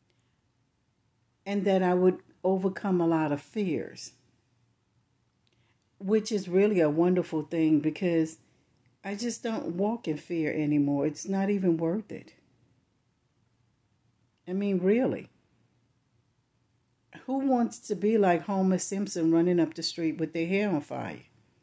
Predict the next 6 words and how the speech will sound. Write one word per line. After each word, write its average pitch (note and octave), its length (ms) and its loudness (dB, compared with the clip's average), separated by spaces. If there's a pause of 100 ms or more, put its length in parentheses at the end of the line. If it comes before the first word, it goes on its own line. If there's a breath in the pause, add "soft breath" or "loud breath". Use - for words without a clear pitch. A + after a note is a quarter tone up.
(540)
And D#3+ 160 -4
that's E3+ 280 0
their D3+ 340 4
life D#3 580 -2 (880)
every F3+ 460 2
day. G3+ 400 0